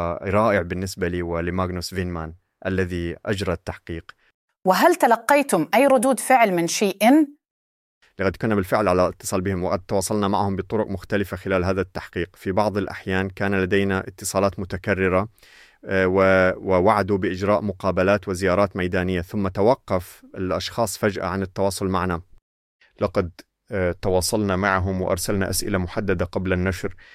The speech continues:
Speaker 1: و-، وقد اختاروا الرد ببيان لا يجيب على أسئلتنا، بل كان أكثر عمومية.
Speaker 2: ستافن، هل تعتقد أن هناك طريقة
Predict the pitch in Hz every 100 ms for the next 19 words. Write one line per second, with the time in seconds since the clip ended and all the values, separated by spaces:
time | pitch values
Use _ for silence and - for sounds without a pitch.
0 | - _ - 98 95 92 101 92 - 110
1 | 104 104 - 95 92 85 - 98 95 95
2 | 98 95 92 - - 107 110 104 92 101
3 | 85 87 - - - 95 90 95 87 85
4 | 85 101 92 90 113 - 101 87 - 85
5 | 95 95 90 92 82 - - _ _ _
6 | _ _ _ _ _ - - 208 175 160
7 | 254 285 330 330 269 247 180 190 190 196
8 | 214 247 240 - 202 247 262 175 151